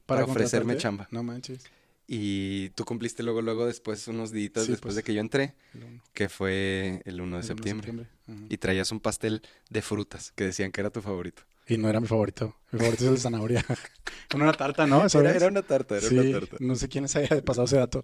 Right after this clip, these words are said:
Speaker 2: <laughs>
Speaker 1: Eh,
Speaker 2: Ya
Speaker 1: pero
Speaker 2: luego corrigieron.
Speaker 1: <laughs> Sí, no, ya. Todos los años después es puro pastel de zanahoria. Es... Pero ahí nos conocimos. O sea, ahí fue cuando, pero no hablábamos tanto. Y aparte, ¿tú duraste cuánto en la fundación? ¿Ocho meses?
Speaker 2: Un año y medio, güey.
Speaker 1: ¿Un año y medio?
Speaker 2: <laughs> Un año y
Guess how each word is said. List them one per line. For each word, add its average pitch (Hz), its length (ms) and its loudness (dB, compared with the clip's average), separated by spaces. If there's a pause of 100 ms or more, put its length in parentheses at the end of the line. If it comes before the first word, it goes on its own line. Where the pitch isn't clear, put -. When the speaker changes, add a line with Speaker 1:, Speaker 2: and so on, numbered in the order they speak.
Speaker 2:
<laughs> - 180 0
Speaker 1:
Eh, 214 260 8 (380)
Speaker 2:
Ya - 180 2
Speaker 1:
pero 160 280 6
Speaker 2:
luego 156 200 6
corrigieron. 131 500 4 (100)
Speaker 1:
<laughs> 180 100 6
Sí, 131 260 2
no, 151 140 8
ya. 127 180 2 (220)
Todos 131 120 4
los 147 120 2
años 131 180 0
después 131 240 -2
es 123 120 -4
puro 120 200 -8
pastel 117 240 -16
de - 80 -18
zanahoria. 110 320 2 (880)
Es... - 240 -2 (240)
Pero 135 140 2
ahí 151 80 2
nos 170 100 0
conocimos. 165 540 -2
O - 120 -4
sea, 123 120 -6
ahí 123 120 -2
fue 127 160 -2
cuando, 135 280 0 (520)
pero 151 140 4
no 170 60 12
hablábamos 190 340 8
tanto. 131 300 0
Y 120 120 -2
aparte, 127 280 -2
¿tú 147 100 0
duraste 143 260 2
cuánto 139 300 0
en 123 60 -4
la 120 80 -6
fundación? 117 520 -8
¿Ocho 127 200 -6
meses? 185 340 -4 (480)
Speaker 2:
Un 113 100 -8
año 151 180 0
y - 40 0
medio, 160 320 4
güey. 156 80 0
Speaker 1:
¿Un 165 60 0
año 151 80 6
y - 20 8
medio? 160 360 8
Speaker 2:
<laughs> - 40 -16
Un - 80 2
año 311 220 8
y - 40 6